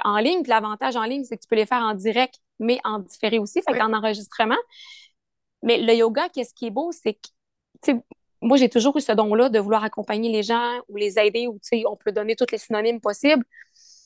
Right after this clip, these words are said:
Speaker 1: Euh, et, et le yoga, pour moi, c'est un médium.
Speaker 2: Hmm.
Speaker 1: Puis quand j'enseigne, tu sais, tu parles de la connexion avec Beachbody et tout, mais, euh, tu sais, tu sais, moi, je consi-, ben, hey, je veux, je veux pas mettre d'étiquette, mais je considère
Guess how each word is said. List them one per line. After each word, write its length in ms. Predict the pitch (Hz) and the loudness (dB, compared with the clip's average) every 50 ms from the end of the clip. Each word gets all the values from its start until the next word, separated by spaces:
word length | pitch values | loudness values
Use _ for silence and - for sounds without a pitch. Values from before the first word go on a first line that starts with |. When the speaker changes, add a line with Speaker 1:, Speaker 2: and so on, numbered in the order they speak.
| _ _ _ - _ - | _ _ _ -20 _ -8
Speaker 1:
Euh, 460 | - 214 208 208 208 - - - - - - _ _ _ _ _ _ - | -4 -4 -2 -2 -2 -2 -2 -4 -4 -6 -8 _ _ _ _ _ _ 2
et, 240 | - 254 - - - | 2 2 4 4 2
et 40 | 233 | 4
le 100 | 226 233 | 4 4
yoga, 260 | 226 220 214 240 269 | 2 4 2 2 0
pour 140 | 277 240 226 | 0 -2 -4
moi, 140 | 220 247 262 | -4 -4 -6
c'est 160 | - - 220 | -6 -8 -10
un 80 | 208 | -8
médium. 600 | 208 208 208 202 202 220 233 233 233 220 214 214 220 _ _ _ _ _ _ - | -6 -6 -6 -6 -2 -2 0 0 0 -2 -6 -8 -12 _ _ _ _ _ _ -8
Speaker 2:
Hmm. 360 | 220 220 220 214 208 202 190 196 _ _ | -6 -4 -2 -2 -4 -4 -6 -8 _ _
Speaker 1:
Puis 100 | - 240 | 0 2
quand 180 | - - 262 269 | 4 4 4 4
j'enseigne, 600 | 277 277 277 254 233 226 220 - - 277 294 311 285 | 4 2 2 0 0 -2 -4 -4 -4 -2 -2 -2 -4
tu 120 | - 339 | -4 -6
sais, 40 | 262 | -8
tu 160 | - - - | -8 -8 -2
parles 260 | - 277 285 302 269 | 2 2 2 2 2
de 60 | 220 247 | 2 2
la 80 | 226 | 0
connexion 760 | - - 240 226 220 208 - - - 277 285 294 285 269 - - | 2 0 -4 -2 -4 -8 -10 -6 -4 -4 -2 -2 -4 -6 -6 -4
avec 380 | - 214 214 220 220 214 - 220 220 196 | -2 -2 -2 -2 -6 -6 -6 -8 -8 -4
Beachbody 580 | 196 247 226 202 208 208 220 220 214 247 262 247 | -4 -6 -6 -4 0 2 2 2 4 2 0 0
et 40 | - - | 0 0
tout, 160 | - 359 415 | 0 0 0
mais, 160 | 359 269 214 - _ _ _ _ _ _ _ _ _ _ _ _ - - _ - | 0 -2 -4 -4 _ _ _ _ _ _ _ _ _ _ _ _ -20 -20 _ -10
euh, 360 | - 226 - - - - - - _ _ _ _ _ _ _ _ _ _ _ _ _ _ _ _ _ _ _ _ _ _ _ _ _ _ _ - | -8 -4 -4 -2 -4 -4 -6 -10 _ _ _ _ _ _ _ _ _ _ _ _ _ _ _ _ _ _ _ _ _ _ _ _ _ _ _ -4
tu 80 | - 285 | 2 2
sais, 40 | 277 | 2
tu 60 | 269 | 4
sais, 260 | - 247 226 - - _ _ _ _ _ _ _ _ _ _ - | 4 2 2 2 0 _ _ _ _ _ _ _ _ _ _ -2
moi, 160 | - 254 262 285 | 2 4 4 4
je 100 | 277 - | 2 2
consi-, 260 | - 262 254 - - - | 2 2 2 2 -2 -6
ben, 140 | 214 214 196 - - _ _ - | -6 -6 -6 -6 -18 _ _ 0
hey, 200 | 220 220 220 226 | 2 2 2 2
je 120 | 196 240 | 4 4
veux, 80 | 240 - | 6 6
je 120 | 247 220 | 6 4
veux 60 | 262 262 | 4 4
pas 120 | 381 381 | 4 2
mettre 160 | 349 330 247 | 2 0 0
d'étiquette, 420 | 208 247 - - - - 349 330 339 | -2 -4 -6 -8 -10 -6 -6 -6 -4
mais 140 | - 247 240 | 0 0 0
je 80 | 240 - | 0 0
considère 800 | - 247 233 233 - - 226 247 233 247 269 302 311 - 285 | -2 -2 -2 -2 -4 -4 -2 -2 0 0 -2 -2 -4 -6 -8